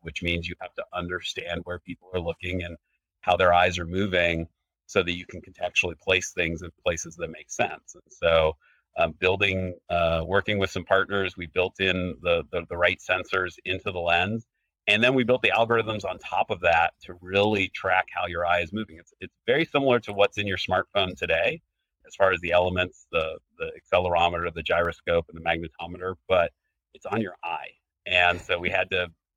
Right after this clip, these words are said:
do some extra things to, to make that possible. But it's far more precise and accurate than, say, the camera-based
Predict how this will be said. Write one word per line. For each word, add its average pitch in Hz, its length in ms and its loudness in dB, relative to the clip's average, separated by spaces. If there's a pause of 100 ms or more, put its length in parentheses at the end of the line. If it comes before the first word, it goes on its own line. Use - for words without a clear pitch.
(220)
do 107 140 2
some 98 180 -2
extra 92 320 0
things 87 380 0
to, 85 200 -4
to 90 120 -6
make 82 220 -6
that 85 200 -2
possible. 82 560 -10 (360)
But 117 120 4
it's 113 180 -2 (140)
far 139 280 -4
more 127 240 -6
precise 104 580 -2
and 90 160 -2
accurate 92 540 -4 (140)
than, 85 460 2 (480)
say, 90 260 -4
the 85 100 -8
camera-based 92 880 -2